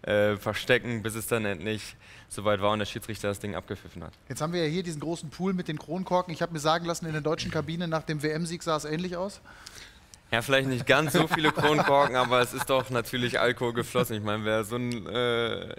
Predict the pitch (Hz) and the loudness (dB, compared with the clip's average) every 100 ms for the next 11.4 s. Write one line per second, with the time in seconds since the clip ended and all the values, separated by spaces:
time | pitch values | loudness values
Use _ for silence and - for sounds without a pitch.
0 | - 107 107 - 113 127 123 113 110 - | -10 -8 -8 -2 0 0 0 2 2 0
1 | 110 117 - 110 - 110 117 110 - - | -4 -4 -6 -6 -6 -4 -4 -6 -12 -16
2 | - - - - 107 104 104 113 - 107 | -16 -18 -14 0 4 4 4 0 0 0
3 | 110 - 107 101 107 104 107 107 110 104 | 0 0 0 0 -4 -6 -6 -6 -6 -6
4 | 101 - 104 101 101 107 107 104 104 - | -6 -6 -6 -6 -4 -4 -4 -6 -6 -8
5 | 98 110 123 127 117 - 101 101 - - | -8 -6 -6 -8 -10 -8 -8 -8 -8 -6
6 | 98 101 98 98 107 101 101 95 - 104 | -2 -2 -4 -4 -4 -2 -2 -4 -6 -8
7 | - 104 - 107 104 104 - 92 95 - | -4 -4 -4 -4 -4 -6 -10 -12 -12 -16
8 | - - - - - 92 107 101 104 98 | -18 -18 -20 -12 -8 -4 -6 -6 -6 -4
9 | 95 - 95 95 98 92 92 - 95 95 | -4 -4 -8 -8 -8 -10 -12 -12 -8 -6
10 | 95 92 92 92 - - _ - - - | -6 -8 -10 -14 -20 -20 _ -12 -12 -10
11 | - 98 - 90 | -12 -14 -12 -14